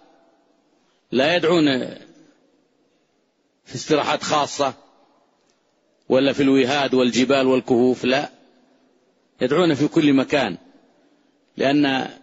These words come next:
لأنهم يدعون إلى دين الله الحق الواضح الظاهر. يقول سفيان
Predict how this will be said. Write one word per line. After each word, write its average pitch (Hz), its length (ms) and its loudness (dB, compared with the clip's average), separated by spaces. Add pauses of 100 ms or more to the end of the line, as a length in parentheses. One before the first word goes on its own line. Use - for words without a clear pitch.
(160)
لأنهم 135 300 0
يدعون 147 300 2
إلى 135 240 2
دين 147 180 0
الله 131 260 2
الحق - 460 -6 (600)
الواضح 131 680 -2 (680)
الظاهر. 120 480 -2 (1000)
يقول 156 340 2
سفيان 143 600 0